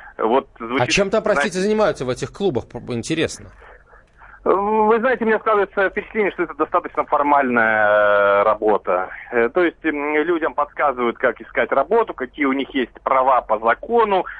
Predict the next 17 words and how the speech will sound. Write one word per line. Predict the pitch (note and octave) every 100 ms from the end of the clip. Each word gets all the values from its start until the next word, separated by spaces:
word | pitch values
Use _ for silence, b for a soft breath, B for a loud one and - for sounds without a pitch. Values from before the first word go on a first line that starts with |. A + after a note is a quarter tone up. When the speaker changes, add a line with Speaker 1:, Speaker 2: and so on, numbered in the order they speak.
| B
Speaker 1:
кто | - C3+ B2 A#2
имеет | A#2+ G#2+ -
право | - B2 G#2+ G2+
на | G#2 G#2+ G#2 G2+ F#2 B B B -
те | C#3
или | B2
иные | B2 B2
льготы | B2 B2 G3 G3+ - C#3 B2
в | -
службе | C3 A#2 B2
занятости | D3 C#3+ A#2+ - C3
и |
так | B2+ D3 D3
далее. | F#3 F3+ C3+ G2 B B B B -
Но | - D3 D#3 E3+ E3 D#3 D#3 D3 C3+ C#3+ C#3 -
всё | E3
это, | D3+